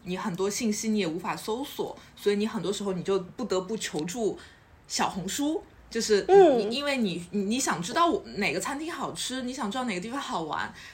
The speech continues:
Speaker 1: 你只能去求助这种国内的社交媒体，然后就大家会给你推荐嘛。然后刚开始我去釜山的时候，因为我跟我的，我当时有国内朋友一起来嘛，我们玩了几天，然后那几天的时候我就感觉到了一种严重的焦虑，就是有种被小红书支配的焦虑。
Speaker 2: 是。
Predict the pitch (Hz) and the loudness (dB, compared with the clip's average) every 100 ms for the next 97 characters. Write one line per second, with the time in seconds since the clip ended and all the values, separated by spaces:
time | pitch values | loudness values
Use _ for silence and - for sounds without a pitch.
0 | - 233 - 170 196 262 233 170 220 214 | -8 -4 -2 -4 -4 -4 -4 -4 -4 -4
1 | 170 165 165 254 208 185 180 180 165 113 | -4 -2 -2 0 -2 -2 -4 -4 -6 -8
2 | - - 147 175 175 - - 180 180 202 | -10 -8 -4 -6 -6 -14 -8 0 0 2
3 | 175 180 - - 165 175 - - - - | -2 -4 -6 -10 -8 -8 -10 -14 -16 -18
4 | - 170 196 247 - - - 277 294 339 | -8 -4 -2 -2 -4 -8 -4 -2 -2 -4
5 | - 170 101 - 151 127 233 175 139 202 | 0 0 0 -2 -4 -4 -6 -8 -6 -4
6 | 226 247 226 156 185 160 196 196 143 185 | -4 -4 -6 -6 -6 -4 -2 -2 -2 -4
7 | 180 - 107 127 202 202 180 143 160 185 | -6 -6 -6 -6 -4 -2 -2 -2 -6 -6
8 | 180 175 190 170 139 - 147 147 143 165 | -8 -8 -8 -8 -10 -8 -8 -8 -6 -8
9 | 175 165 - 123 - - - - 269 - | -10 -10 -8 -10 -12 -16 -14 2 4 4
10 | - 370 185 202 220 220 196 160 190 202 | 2 -4 -2 -2 -2 0 0 0 -2 -4
11 | 120 165 202 208 202 147 147 196 262 202 | -4 -4 -2 -2 -4 -6 -6 -6 -6 -6
12 | 190 233 262 240 175 240 220 240 208 247 | -2 -2 -2 -4 -4 4 4 4 -4 -4
13 | - 165 175 233 226 - 196 339 285 170 | -6 -6 -8 -6 -8 -4 -4 -2 0 0
14 | 165 160 - 302 254 185 | 0 6 8 10 10 8